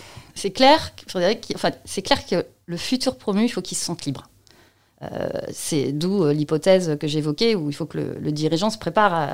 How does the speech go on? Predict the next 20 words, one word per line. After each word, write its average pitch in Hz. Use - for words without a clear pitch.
à 156
cette -
réponse. 156
Parce 165
qu'une 233
promotion 269
qui -
n'est -
pas 285
souhaitée, 202
ben, 143
comme 147
toute -
chose 240
subie, 185
ben, -
ça -
crée 247
des 233
dégâts. 185